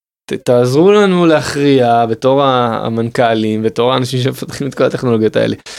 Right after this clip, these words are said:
תנו לנו את הכלים." וזה,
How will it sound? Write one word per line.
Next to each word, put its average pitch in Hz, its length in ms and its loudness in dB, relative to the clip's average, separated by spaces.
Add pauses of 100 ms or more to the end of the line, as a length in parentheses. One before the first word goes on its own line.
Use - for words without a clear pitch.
(460)
תנו 139 100 4
לנו 160 120 4
את 156 100 -2
הכלים." 127 600 0 (580)
וזה, 107 360 0